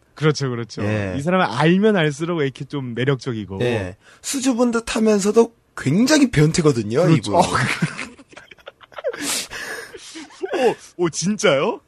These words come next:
Speaker 2: 어, 그러니까 되게 그런 거 좋아해요. 근데 또 여자들에게 부담스럽지 않을 만한 정도로 이야기를 해요. 어디를 가든.
Speaker 1: 오.
Speaker 2: 약간 유희열 씨 스타일이라고 해야 될까요?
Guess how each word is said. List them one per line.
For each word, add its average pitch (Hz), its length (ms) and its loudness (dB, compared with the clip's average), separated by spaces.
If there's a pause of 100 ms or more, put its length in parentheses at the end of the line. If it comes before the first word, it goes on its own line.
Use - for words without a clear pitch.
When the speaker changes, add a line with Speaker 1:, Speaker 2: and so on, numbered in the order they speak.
Speaker 2:
어, 131 300 0
그러니까 175 480 0 (460)
되게 156 160 0
그런 160 240 0
거 196 80 2
좋아해요. 131 400 6
근데 151 240 0
또 208 240 4 (200)
여자들에게 202 760 6
부담스럽지 214 840 4
않을 202 460 2
만한 226 300 6
정도로 180 800 2 (240)
이야기를 165 440 4
해요. 185 180 8
어디를 131 640 4
가든. 107 280 -2 (720)
Speaker 1:
오. 117 520 -10
Speaker 2:
약간 139 240 4
유희열 220 400 6
씨 208 160 -2
스타일이라고 117 720 -2
해야 113 120 0
될까요? 101 540 -4